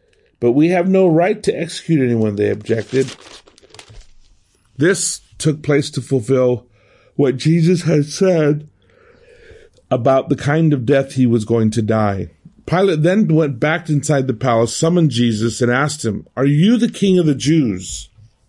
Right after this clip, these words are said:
"Is that your own idea?" Jesus asked,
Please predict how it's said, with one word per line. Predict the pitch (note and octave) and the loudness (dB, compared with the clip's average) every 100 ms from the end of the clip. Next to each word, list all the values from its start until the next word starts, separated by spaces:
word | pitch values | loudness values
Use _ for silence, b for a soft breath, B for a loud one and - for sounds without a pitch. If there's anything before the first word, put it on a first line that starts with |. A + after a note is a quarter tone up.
| _ _ - b b b b b _ _ _ _ _ _ _ | _ _ -16 b b b b b _ _ _ _ _ _ _
"Is | C3 A2 | -4 -2
that | F3 - | -2 0
your | C#3+ D3 | 0 0
own | B2 D3 D3+ | 0 2 2
idea?" | D3 D3+ B2+ C3 C#3 E3+ C#3 - | 2 0 2 2 0 -4 -10 -6
Jesus | B2+ B2 A2+ B2+ | -2 -2 -2 -2
asked, | B2 C#3+ - - | -2 -2 -6 -18